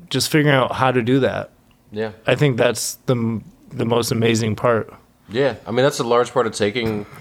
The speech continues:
Speaker 2: a, a quote-unquote normal job. The, the, a large part of that is like, "Oh, like, I'm gonna be detached from, most likely,
Speaker 1: Yeah.
Speaker 2: my, my, my passionate creativity, whatever the thing is that I love, I'm gonna be detached from that for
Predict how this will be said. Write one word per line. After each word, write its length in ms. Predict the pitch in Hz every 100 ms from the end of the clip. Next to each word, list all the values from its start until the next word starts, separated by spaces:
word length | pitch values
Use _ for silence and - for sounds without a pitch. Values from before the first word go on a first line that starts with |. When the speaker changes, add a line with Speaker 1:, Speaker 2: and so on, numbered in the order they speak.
| - 104
Speaker 2:
a, 300 | 98 95 87 -
a 120 | 98
quote-unquote 800 | - - 104 98 92 - 98 90
normal 360 | 87 92 92 90
job. 420 | 80 82 95 120
The, 120 | 98
the, 340 | 82 - 87 82 - -
a 100 | 98
large 340 | 92 95 98
part 180 | 117 98
of 100 | 92
that 340 | 92 90 - _ _ -
is 160 | 95
like, 180 | 87 80 -
"Oh, 280 | 139 135 90
like, 240 | 82 80
I'm 180 | 101 120
gonna 160 | 120 110
be 200 | 113 107
detached 580 | 98 - 120 110 -
from, 500 | - 98 92 87 85 - _ _ _ _
most 260 | 123 123 117
likely, 500 | 104 110 - 95 90
Speaker 1:
Yeah. 80 | 87 -
Speaker 2:
my, 200 | 98 95
my, 260 | 92 98 95
my 420 | 90 80 104 95
passionate 760 | - - 110 107 - 107 95 -
creativity, 500 | 107 92 - 95 92
whatever 220 | 113 117
the 60 | 104
thing 200 | 117 104
is 100 | 95
that 100 | 95
I 40 |
love, 340 | 90 101 135 139 - - -
I'm 100 | 101
gonna 160 | 123 117
be 100 | 117
detached 440 | 101 - 98 95
from 180 | - 87
that 220 | 85 80
for 400 | - 85 82 78